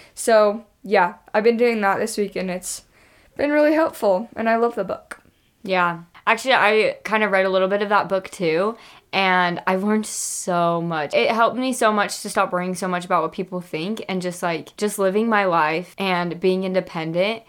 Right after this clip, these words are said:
Speaker 1: Mm-hmm.
Speaker 2: But still being, like, a good, kind person. So
Speaker 1: Yeah, exactly. Um, the book is called, um,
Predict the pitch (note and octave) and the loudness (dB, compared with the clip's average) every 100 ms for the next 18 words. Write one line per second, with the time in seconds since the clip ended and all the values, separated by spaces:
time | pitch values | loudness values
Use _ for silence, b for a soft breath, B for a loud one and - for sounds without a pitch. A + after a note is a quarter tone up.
0 | b b - A3+ A3 G#3+ F#3+ F#3 F#3+ G#3+ | b b -4 -4 -4 -8 -8 -10 -12 -14
1 | A3+ _ _ - - C#3 - - G3 F#3 | -16 _ _ -4 0 0 0 2 4 4
2 | F#3 F#3 F3+ D#3+ D#3 F3+ F3 F3+ E3 E3 | 2 0 0 -4 -4 -6 -2 0 -2 -4
3 | - E3+ E3+ E3+ - D#3 E3 - G#3+ A#3+ | -4 -4 -4 -6 -8 -6 -6 -6 -4 -4
4 | B3 b b b A3 G3 G3 F#3+ E3 - | -6 b b b -2 2 2 0 -6 -14
5 | _ _ G#3+ G#3+ G#3 G3+ G3+ G3 B B | _ _ -8 -2 0 0 0 -2 B B
6 | B B A#3+ A3+ A3+ B3 C4 D4+ - C#4+ | B B 0 2 2 2 0 -4 -2 2
7 | B3 A#3 A#3 G#3+ - _ _ A3 G#3 | 4 4 4 -2 -12 _ _ 0 2